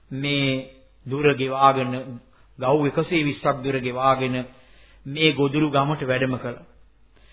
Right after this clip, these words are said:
සාමණේරයන් වහන්සේට උපස්ථාන කරන මේ ගම්වාසීන්ගෙන් තොරතුරු ඇහුවා සරියුත් මහරහතන් වහන්සේ මේ තිස්ස තෙරුන් වහන්සේ ඉන්නේ කොහෙද කියලා හිතා. ඉතින් මිනිස්සු ඉක්මනට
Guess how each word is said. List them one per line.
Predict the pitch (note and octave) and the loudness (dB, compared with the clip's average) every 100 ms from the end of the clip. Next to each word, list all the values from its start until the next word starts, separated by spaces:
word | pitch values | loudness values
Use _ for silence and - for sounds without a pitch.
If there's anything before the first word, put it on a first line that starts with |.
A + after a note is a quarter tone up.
| - - | -20 -4
සාමණේරයන් | D3 D#3 D#3 D#3 D3+ C#3+ C#3+ C#3 | 4 4 4 0 0 4 2 2
වහන්සේට | C3+ D3+ D3 D3+ C#3+ | 0 0 0 -2 -2
උපස්ථාන | - C#3+ - D3 D3 D3+ | -2 -2 -4 -2 0 0
කරන | D#3 D#3+ D#3+ | -2 -2 -2
මේ | D3 C#3+ B2+ - - - | -2 -4 -6 -12 -20 -8
ගම්වාසීන්ගෙන් | B2 C3+ D3 D3 D3 D3+ D3+ D3+ D3+ D#3 F#3 D#3 - - - - | -2 -2 -2 0 2 2 0 -2 -2 -2 -2 -2 -8 -20 -20 -8
තොරතුරු | D3+ D#3 D#3+ F3 E3 | 2 2 2 -2 2
ඇහුවා | C#3 C#3+ F#3 F3 D#3 | 2 0 -2 0 0
සරියුත් | - D3+ D#3 D3 | 0 0 0 -2
මහරහතන් | D3+ D3+ D3 C#3+ D3 D3 | -2 -2 0 0 0 -2
වහන්සේ | C#3+ D3 D3+ C#3 D#3 C3+ | -2 -2 -2 -2 -2 0
මේ | B2 - - - - _ _ F3+ | -2 -6 -16 -20 -20 _ _ 0
තිස්ස | F3 - | 2 2
තෙරුන් | G3 F#3 F3 F3 | 4 4 2 2
වහන්සේ | D#3+ E3+ E3 E3+ | 2 4 2 2
ඉන්නේ | E3 E3 D#3 | 0 0 0
කොහෙද | F#3+ F3+ D3 | 2 0 -2
කියලා | A#2 B2+ A2+ | -4 -4 -4
හිතා. | C3 - - _ _ _ _ _ _ _ - | -12 -16 -20 _ _ _ _ _ _ _ -20
ඉතින් | - D3+ C#3 | -4 -2 -2
මිනිස්සු | C3+ D3 D3 - | -2 0 -2 0
ඉක්මනට | C#3+ B2 D3+ D#3 D#3+ D3+ | -2 -2 -4 0 0 0